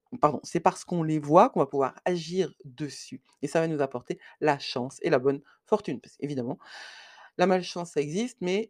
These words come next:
euh, c'est principalement une, euh, un aveuglement, euh, à la chance, la malchance, hein. Je reviendrai là-dessus. Les choses se, se, là, ce, ce samedi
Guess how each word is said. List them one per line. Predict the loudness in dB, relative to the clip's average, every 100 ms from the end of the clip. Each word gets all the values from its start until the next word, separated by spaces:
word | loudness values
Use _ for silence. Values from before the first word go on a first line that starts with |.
| -6
euh, | -4 -4
c'est | -4 -2 -2
principalement | -2 0 0 -2 0 0 2 0 0 -2 -4
une, | -6 -6 -6 -4 -2
euh, | 0 -2 -2 -4 -4 -4 -6 -10 -12 -14 -16 -20 -8 0
un | 2
aveuglement, | 4 2 0 0 2 4 4 2 0
euh, | -2 0 0
à | -2
la |
chance, | -2 -10 _ _ _
la | -8
malchance, | -8 -12 -20 -20 -20
hein. | _ -20 -20 -20 -20 -20 -20 -10
Je | -2
reviendrai | 0 0 -2 -4
là-dessus. | -6 -12 -20 -20 -18 -12 2
Les | 4
choses | 6 4
se, | 6 4
se, | 4 -4 -18 -20 _ _ _ _ _ 6
là, | 8 8 2 _ _
ce, | -8 -2 -2
ce | 0 -2
samedi | 2 2 2 0 -4